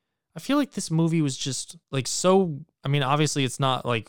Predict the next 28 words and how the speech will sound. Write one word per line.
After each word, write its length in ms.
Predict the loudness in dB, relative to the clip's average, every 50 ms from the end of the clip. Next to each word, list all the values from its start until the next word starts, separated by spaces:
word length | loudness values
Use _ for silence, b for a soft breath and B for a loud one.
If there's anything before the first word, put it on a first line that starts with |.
| -12 -10 -4
grounded 460 | -2 0 2 2 2 0 0 0 -2
in 140 | -2 -2 -2
reality 640 | -2 -2 0 0 2 2 2 2 2 0 -2 -2 -4
in 100 | -4 -6
the 60 | -6
sense 320 | -4 -4 -4 -4 -4 -6
of, 100 | -6 -6
like, 100 | -8 -10
the 60 | -10
time 260 | -6 -4 -2 0 2 2
loop 220 | 2 0 0 -4
stuff, 320 | -4 -4 -4 -4 -4 -6
but 80 | -12 -14
these 180 | -12 -12 -10 -10
characters 640 | -10 -6 -2 2 2 2 2 0 -2 -2 -2 -2
are 60 | -4
so 200 | -4 -4 -4 -2
grounded 420 | -2 -2 -2 -2 -2 -2 -4 -6 -6
and 120 | -6 -6
they're 80 | -6 -4
so 180 | -2 0 0
real 460 | 0 -2 -2 -2 0 0 2 2 0
because 340 | 0 -2 -4 -6 -8 -6 -4
they, 320 | -4 -4 -4 -4 -6 -8 -12 _ _ _ _ _ _ _ _ _ _ _ 0
they 80 | 2 2
are 80 | 2
flawed, 800 | 0 -2 -6 -4 -2 2 4 4 4 4 4 2 0 -2 -4 -8 -16 _ _ _ _ _ _ _ _ _ _ _ _
but 520 | -12 -4 0 2 2 2 2 2 -2 -4